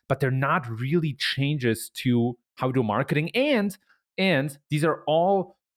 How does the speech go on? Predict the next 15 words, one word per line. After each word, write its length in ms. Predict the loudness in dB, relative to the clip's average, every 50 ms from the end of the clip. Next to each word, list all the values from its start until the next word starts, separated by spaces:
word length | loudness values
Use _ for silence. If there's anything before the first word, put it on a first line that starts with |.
| _ _ _ _ -6
post-purchase 720 | -2 0 2 2 2 0 -2 -2 -2 -2 0 0 -4 -8
prompts, 400 | -6 -6 -6 -6 -6 -8 -12 -8
right? 200 | -4 -4 -4 -2
So 280 | 0 0 0 0 0 -4 -10 -20 -12 -4
there's 260 | -2 0 0 0 -2
no 460 | -2 -2 0 2 2 2 2 2 0 0
kind 200 | -2 -2 -2 -2
of 100 | -2 -2
surface 440 | -4 0 0 0 2 0 -2 -2
or 80 | -2 0
marketplace 600 | 0 0 0 -2 -4 -4 -2 0 0 0 0 -2
where 120 | -2 -2
you 60 | -2 -2
can 320 | -2 -4 -4 -4 -4 -8 -4
bid, 360 | -2 0 0 0 -2 -4 -12